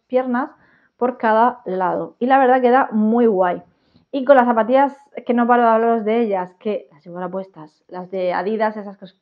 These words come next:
enseñé en el otro haul de Zara y todo eso. Em, la verdad que les estoy dando un uso impresionante y me gusta con un montón de looks, la verdad. Y entre ellos, pues con esto me lo probé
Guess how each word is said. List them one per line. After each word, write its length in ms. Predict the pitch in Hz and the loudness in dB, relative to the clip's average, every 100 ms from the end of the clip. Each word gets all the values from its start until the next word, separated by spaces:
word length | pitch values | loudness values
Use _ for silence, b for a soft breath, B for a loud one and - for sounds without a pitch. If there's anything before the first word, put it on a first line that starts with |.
| _ | _
enseñé 340 | 196 180 196 196 | -14 -12 -10 -8
en 80 | |
el 80 | 190 | -6
otro 260 | 190 190 190 | -8 -8 -6
haul 200 | 196 196 | -4 -4
de 200 | 185 180 | -6 -8
Zara 300 | - 208 190 | -4 -2 -2
y 40 | 185 | -4
todo 220 | 185 185 | -6 -6
eso. 360 | 190 339 - b b b b b _ | -6 -8 -8 b b b b b _
Em, 760 | - 247 240 226 220 208 202 202 - _ _ _ _ _ _ - | 2 4 6 4 2 0 -2 -6 -14 _ _ _ _ _ _ -2
la 140 | 233 | 2
verdad 200 | 214 220 | 4 2
que 160 | 254 254 | 2 2
les 320 | 208 202 - - _ _ | 0 -4 -16 -20 _ _
estoy 280 | 208 202 240 | -12 -4 -2
dando 440 | 233 254 302 311 | 0 0 -2 -2
un 180 | 233 226 | -4 -4
uso 340 | 240 240 208 - | -4 -4 -6 -6
impresionante 880 | 196 190 196 190 196 190 208 320 359 b b b _ | -8 -8 -8 -8 -10 -8 -8 -8 -10 b b b _
y 240 | 262 311 247 | -4 -2 0
me 180 | 226 | 0
gusta 300 | 208 226 277 | 0 -2 -2
con 100 | 277 | 0
un 80 | 226 | 0
montón 320 | 233 226 240 | 0 -2 0
de 80 | 233 | 0
looks, 240 | 196 190 196 | 0 -4 -8
la 120 | 185 | -8
verdad. 280 | 180 190 196 _ | -4 -6 -8 _
Y 100 | 240 | -2
entre 280 | 277 294 240 | -2 0 2
ellos, 160 | 269 285 | 2 0
pues 140 | 226 | -8
con 140 | 226 208 | -6 -8
esto 180 | 214 | -6
me 60 | 254 | -6
lo 60 | 214 | -6
probé 260 | 190 202 | -4 -8